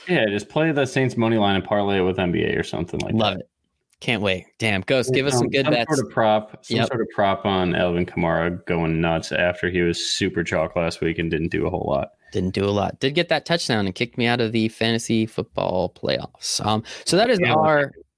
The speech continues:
Speaker 1: yeah.
Speaker 2: it's not fun. That is our Friday game. No Thursday game again. We have a Christmas Day game, which is pretty cool, though. We now also have three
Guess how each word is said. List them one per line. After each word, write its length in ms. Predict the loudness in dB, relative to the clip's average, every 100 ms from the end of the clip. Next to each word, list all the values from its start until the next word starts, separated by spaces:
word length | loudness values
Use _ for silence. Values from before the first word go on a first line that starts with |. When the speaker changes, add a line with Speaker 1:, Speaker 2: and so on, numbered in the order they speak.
| _ _
Speaker 1:
yeah. 80 | -20 -20
Speaker 2:
it's 180 | -14 -10
not 160 | -10 -10
fun. 160 | -14 -14 -20 -8 -2
That 220 | 0 2
is 160 | 0 2
our 440 | 4 4 4 0 -6 _
Friday 640 | -10 -4 2 2 4 2
game. 320 | 2 0 2 2
No 140 | 2
Thursday 340 | 2 2 2
game 180 | 0 2
again. 280 | 2 2 2
We 80 | 2
have 160 | 2
a 40 | 0
Christmas 400 | -2 -2 -2 -4
Day 200 | 0 2
game, 240 | 2 0
which 180 | -2 -2
is 80 | -4
pretty 280 | -4 -4 -2
cool, 220 | 0 0
though. 220 | 2 2
We 160 | 2 2
now 280 | 4 2 2
also 400 | 0 0 0 0
have 240 | 0 -2
three 720 | -6 -2 0 2 2 4 2